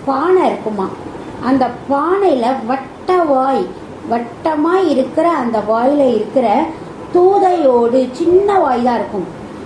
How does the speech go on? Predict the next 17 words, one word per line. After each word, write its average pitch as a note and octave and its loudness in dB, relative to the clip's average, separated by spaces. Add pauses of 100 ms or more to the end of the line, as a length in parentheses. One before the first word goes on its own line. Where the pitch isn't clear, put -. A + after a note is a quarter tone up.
அதுல A#3+ 2
அந்த, B3+ 0
ம், G#3+ -2 (420)
பானையில B3 2 (600)
சிறு, F4+ 4 (320)
சிறு F#4 4
சுலகும் D#4 4
மண்ணலும் D4+ 4
கொண்டு, A3+ 2 (120)
அதுல D#4 2
கோலமா, C#4+ 0 (360)
அதுல D4 2
இந்த C4 2
கா-, C4 -2
கோலம் C4+ 2
படத்துக்காக A#3 -2
வச்சிருப்பா. A#3+ -2